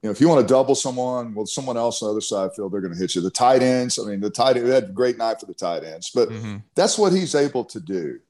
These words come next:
Speaker 1: He's able to see everything and understand the offense. And I think for me, the thing, the, the best thing about him is he's so, he's consistent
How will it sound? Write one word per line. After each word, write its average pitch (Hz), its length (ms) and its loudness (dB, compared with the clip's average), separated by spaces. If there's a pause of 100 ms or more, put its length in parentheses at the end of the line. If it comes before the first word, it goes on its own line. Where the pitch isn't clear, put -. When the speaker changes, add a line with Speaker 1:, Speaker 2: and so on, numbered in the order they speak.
(680)
Speaker 1:
He's 139 180 6
able 131 260 6
to - 120 -6
see 120 420 0
everything 123 1080 0
and 101 100 -8
understand 107 460 -4
the 98 100 -2
offense. 98 720 -2 (380)
And 117 100 2
I 135 60 4
think 160 240 2
for - 100 -6
me, 123 340 2
the 104 160 4
thing, 120 300 0
the, 104 140 0
the 95 160 -2
best 117 260 4
thing 117 140 2
about 95 280 2
him 107 220 -2
is 92 140 -6
he's 98 140 -4
so, 110 420 0 (160)
he's 110 180 -8
consistent 98 640 -6